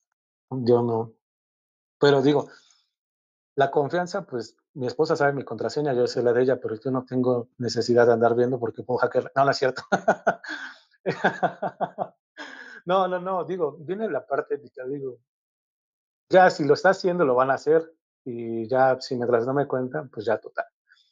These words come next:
Como ella dice también, yo no te puedo estar vigilando ni a dónde vas ni con quién estás, entonces ya tú sabrás,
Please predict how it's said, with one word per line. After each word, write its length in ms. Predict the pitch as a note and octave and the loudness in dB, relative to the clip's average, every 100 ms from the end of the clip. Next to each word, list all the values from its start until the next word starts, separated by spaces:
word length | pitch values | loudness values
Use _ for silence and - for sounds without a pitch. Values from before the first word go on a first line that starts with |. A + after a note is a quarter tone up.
| _ | _
Como 180 | - B2+ | -2 6
ella 140 | C#3+ C#3+ | 6 6
dice 180 | C#3 | 2
también, 380 | D3+ B2+ B2 C3 | 0 -4 -6 -2
yo 80 | C#3+ | 0
no 100 | D#3 | 0
te 80 | C#3 | -2
puedo 160 | C#3 | -2
estar 180 | B2+ C3+ | -2 -2
vigilando 520 | B2+ B2 A2+ B2+ C3 | -2 -4 -2 -2 -2
ni 100 | B2+ | -8
a 40 | A2 | -6
dónde 200 | A2 A2 | -8 -8
vas 180 | A2 A2 | -10 -12
ni 80 | |
con 160 | A2 G#2+ | -16 -16
quién 140 | - | -6
estás, 320 | B2 - D3 C#3 | -6 -2 -4 -6
entonces 400 | A2+ B2+ B2 A#2+ | -12 -4 0 4
ya 180 | B2 | 2
tú 80 | B2 | 2
sabrás, 460 | C3 A#2+ B2 C3 | 0 2 4 2